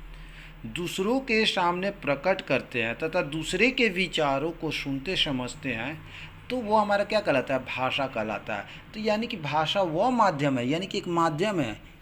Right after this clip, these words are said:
एक दूसरे तक अपनी संवाद को पहुंचाने का, चाहे वो लिख कर, चाहे वो बोल कर, चाहे वो पढ़ कर।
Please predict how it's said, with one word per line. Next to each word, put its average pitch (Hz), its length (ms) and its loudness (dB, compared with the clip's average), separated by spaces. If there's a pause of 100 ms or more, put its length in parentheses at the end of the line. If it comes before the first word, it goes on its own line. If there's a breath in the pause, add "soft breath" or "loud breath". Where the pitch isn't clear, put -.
(100)
एक 151 180 -2
दूसरे 160 340 0
तक 175 340 -8
अपनी 165 260 -4
संवाद 147 680 0
को 208 140 0
पहुंचाने 127 640 -2
का, 98 220 -6
चाहे 139 260 -6
वो 135 100 -2
लिख 156 240 -2
कर, 170 180 0
चाहे 147 240 -2
वो 139 140 0
बोल 151 200 -2
कर, 160 140 -4
चाहे 147 200 -2
वो 180 160 2
पढ़ 156 440 2
कर। 87 320 -8